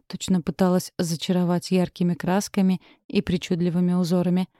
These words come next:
Соловьём пела о том, какое замечательное у платков качество и как в них тепло. «Примерь хоть один, красавица», — не унималась она. «Коли понравится, я отложу,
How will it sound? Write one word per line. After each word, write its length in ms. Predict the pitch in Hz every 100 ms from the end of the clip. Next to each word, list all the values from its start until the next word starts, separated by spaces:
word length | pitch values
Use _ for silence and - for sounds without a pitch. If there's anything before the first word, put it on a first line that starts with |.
| _ _
Соловьём 500 | - 370 277 277 285
пела 260 | 247 202 185
о 60 |
том, 200 | 233 226
какое 360 | - 175 240 247
замечательное 760 | 180 175 - 247 - 220 196
у 60 | 175
платков 480 | 170 175 - 180 -
качество 520 | 180 - 233 - 185
и 60 |
как 260 | - 175 175
в 60 | 175
них 180 | 170
тепло. 440 | - 185 - 175 180 _ _ _ _ _ _ _ _
«Примерь 360 | - 392 262 180
хоть 240 | - 185
один, 240 | - 180 170
красавица», — 720 | 233 247 185 170 - 175 170 _ _ _ -
не 100 | 185
унималась 500 | 180 175 175 170 -
она. 220 | 185 180 - _ _
«Коли 180 | - 202
понравится, 600 | - 185 175 180 247 311
я 160 | 233 185
отложу, 480 | - 247 175 190